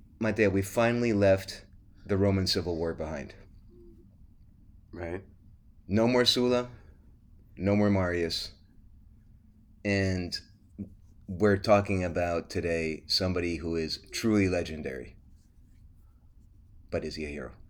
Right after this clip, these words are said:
Speaker 1: as you said? So, let's jump in. First,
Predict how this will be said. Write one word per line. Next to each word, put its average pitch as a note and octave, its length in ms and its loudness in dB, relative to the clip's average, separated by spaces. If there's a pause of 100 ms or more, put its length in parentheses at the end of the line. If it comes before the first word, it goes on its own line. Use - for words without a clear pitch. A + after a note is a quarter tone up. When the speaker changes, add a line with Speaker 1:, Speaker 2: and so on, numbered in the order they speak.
Speaker 1:
as D#2 140 -12
you D#2 100 -8
said? - 260 -10 (200)
So, G#2 320 2 (340)
let's G2+ 180 2
jump G2 260 -2
in. - 120 -8 (720)
First, B2 300 4